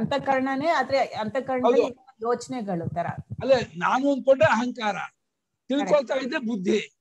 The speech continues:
Speaker 2: ಯೋಚನೆ ಮಾಡ್ತಾ ಇದ್ದೆ ಚಿತ್ತ, ಇದು ಮನಸ್ಸು, ಎಚ್ಚರವಾಗಿದ್ದೀನಿ ಅಂದ್ರೆ ಚಿತ್ತ.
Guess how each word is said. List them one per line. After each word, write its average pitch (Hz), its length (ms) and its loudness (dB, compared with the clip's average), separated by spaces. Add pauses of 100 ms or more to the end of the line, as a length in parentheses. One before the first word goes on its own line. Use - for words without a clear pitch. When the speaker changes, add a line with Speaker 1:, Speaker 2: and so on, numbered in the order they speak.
(460)
Speaker 2:
ಯೋಚನೆ 262 360 2
ಮಾಡ್ತಾ 269 320 -2
ಇದ್ದೆ 269 280 0
ಚಿತ್ತ, - 300 -8 (160)
ಇದು 247 100 4
ಮನಸ್ಸು, 214 560 -8 (340)
ಎಚ್ಚರವಾಗಿದ್ದೀನಿ 277 880 2
ಅಂದ್ರೆ 320 160 -6
ಚಿತ್ತ. - 300 -12